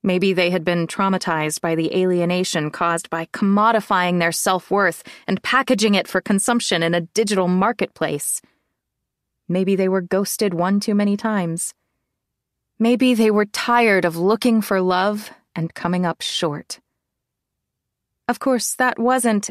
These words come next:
everyone's story. While some people put their romantic plans on pause during the pandemic, the use of dating apps overall actually went up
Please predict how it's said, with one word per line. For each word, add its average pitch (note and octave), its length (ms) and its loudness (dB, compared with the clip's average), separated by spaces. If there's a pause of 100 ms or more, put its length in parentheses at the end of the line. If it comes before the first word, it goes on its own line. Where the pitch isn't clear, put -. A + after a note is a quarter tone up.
everyone's F3 720 0
story. D3+ 560 -4 (800)
While A#3 160 4
some D#4+ 260 2
people G3+ 320 2
put - 200 -2
their F#3+ 160 4
romantic G3 520 2
plans G3 380 0
on F3 200 2
pause E3+ 540 0
during F3 240 0
the E3+ 80 2
pandemic, F3+ 600 0 (440)
the A3+ 140 2
use D#4 280 4
of A3+ 120 2
dating B3 340 2
apps A3 360 0
overall G3 680 4 (120)
actually D4+ 540 0
went G#3+ 320 0 (100)
up C#4 340 -2